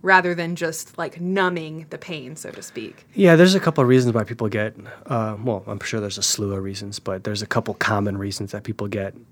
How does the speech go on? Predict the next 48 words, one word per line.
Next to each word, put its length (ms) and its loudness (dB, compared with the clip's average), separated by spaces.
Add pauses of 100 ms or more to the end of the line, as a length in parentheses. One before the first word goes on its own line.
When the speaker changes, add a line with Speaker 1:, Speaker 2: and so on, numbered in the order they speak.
(260)
Speaker 2:
heartburn. 640 -2 (480)
Um, 520 2 (420)
they 100 0
could 160 0
even 200 2
have, 200 2
like, 180 -4
a 60 -8
hiatal 340 0
hernia 380 0
is 160 -6
when 180 0
the 100 -4
stomach 440 -2 (100)
goes 320 -2
up 180 -2
through 380 0
the 80 -4
diaphragm 600 0
and 160 -2
then 80 -4
it 60 -6
gets 200 -8
locked 300 -4
up. 180 0
And 80 0
then 180 -2 (360)
eventually 400 0
what 120 -2
ends 140 -2
up 80 -8
happening 320 -2
is 140 -4
the, 100 -8 (120)
is 160 -4
the, 360 -4 (180)
there's 280 -2
no, 200 4
there's 200 -2
no 100 2
valve 460 0
to 80 -8
close 420 0
the 80 -8
stomach 340 2
off. 300 4
So 140 -4
the, 180 -2